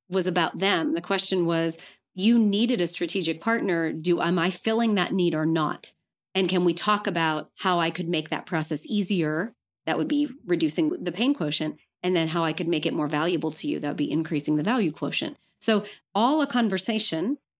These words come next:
that allows us to break down different pieces and come up with ideas for deepening something that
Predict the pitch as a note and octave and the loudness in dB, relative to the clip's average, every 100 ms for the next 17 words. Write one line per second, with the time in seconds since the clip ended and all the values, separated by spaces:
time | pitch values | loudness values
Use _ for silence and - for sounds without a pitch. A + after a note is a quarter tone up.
0 | _ - F#3 F3+ F#3+ F#3+ F#3 F#3 - E3+ | _ -2 0 2 2 2 0 -2 -2 -2
1 | F3 F3+ F3+ F3+ E3+ E3 E3 F3 F#3 - | 0 -2 0 0 2 0 0 -2 -4 0
2 | A3+ G#3+ F#3+ E3 E3 E3 F#3 E3 E3 D#3 | 0 0 0 0 0 0 0 0 -4 -2
3 | E3 D#3+ G3+ F3+ D#3+ - F3 E3 D3+ E3+ | -2 0 2 2 0 -2 -2 -2 -2 0
4 | B3+ A#3+ E3+ D3+ D#3 D#3 - - - - | 0 0 0 0 -2 -4 -10 -12 -4 0
5 | A3+ A3 G#3 F#3+ F3+ E3+ E3 D#3 - | 0 0 0 2 2 2 2 0 -2